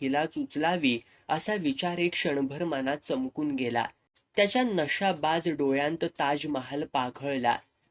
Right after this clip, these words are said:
कपड्यांच्या दुकानात शोकेसमध्ये लावलेल्या देखण्या बाईच्या पुतळ्यासारखी मालन नम्रपणे उभी होती. जा म्हणताच ती निघून गेली.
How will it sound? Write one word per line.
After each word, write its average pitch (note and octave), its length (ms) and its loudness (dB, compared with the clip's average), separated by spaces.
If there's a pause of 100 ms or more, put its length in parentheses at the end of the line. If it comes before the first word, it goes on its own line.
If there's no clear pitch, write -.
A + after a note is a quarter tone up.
(160)
कपड्यांच्या D3 600 2
दुकानात D#3 680 0
शोकेसमध्ये D#3+ 880 0
लावलेल्या C#3 600 2 (380)
देखण्या D3 460 2
बाईच्या C3+ 460 2
पुतळ्यासारखी D3 960 0
मालन C#3+ 560 0
नम्रपणे D3+ 600 0
उभी D3 280 0
होती. B2 400 -2 (500)
जा D3 240 4
म्हणताच C#3+ 540 2
ती F#3 120 -4
निघून D#3 420 2
गेली. C3 360 2